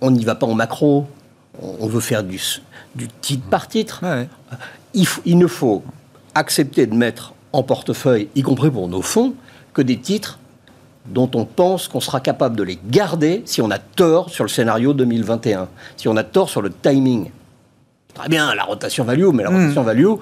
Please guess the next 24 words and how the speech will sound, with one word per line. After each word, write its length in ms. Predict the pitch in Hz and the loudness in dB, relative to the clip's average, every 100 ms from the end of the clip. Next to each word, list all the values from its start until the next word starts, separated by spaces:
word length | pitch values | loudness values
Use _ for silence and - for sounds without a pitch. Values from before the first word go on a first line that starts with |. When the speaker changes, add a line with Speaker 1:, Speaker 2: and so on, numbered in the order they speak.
| - - | -10 -6
Speaker 1:
le, 240 | 123 120 - | -2 -2 0
le, 200 | 127 120 | 0 2
l'écart 460 | 113 139 135 139 107 | 2 2 4 2 2
maximum 640 | 143 190 - 175 175 180 | 0 0 -2 0 2 2
entre 220 | 123 117 | 0 0
la 100 | 117 | 0
value 300 | 113 139 139 | 2 4 4
et 40 | 123 | 4
la 120 | 110 | 2
growth, 220 | 123 226 | 2 2
ça 220 | 233 - | 0 -4
date 200 | 101 101 | -4 -4
d'avril. 380 | 98 160 226 190 - - _ _ - - | 0 2 2 0 -6 -20 _ _ -20 -16
Ça 80 | - | -8
date, 180 | 98 107 | -8 -8
alors, 200 | - 123 - | -6 -8 -6
ça 340 | - 127 - - - - | -2 -2 -2 -10 -18 -2
a 80 | 139 | 0
accéléré 760 | 143 - 160 135 120 123 113 117 - - - | 0 -2 2 4 4 4 2 -4 -20 -20 -6
à 80 | 113 | 0
la 100 | 104 | 0
rentrée 380 | 101 110 - 120 | 0 -2 -2 -2
de 60 | |
septembre 500 | - 110 - 180 240 | -2 -6 0 0 0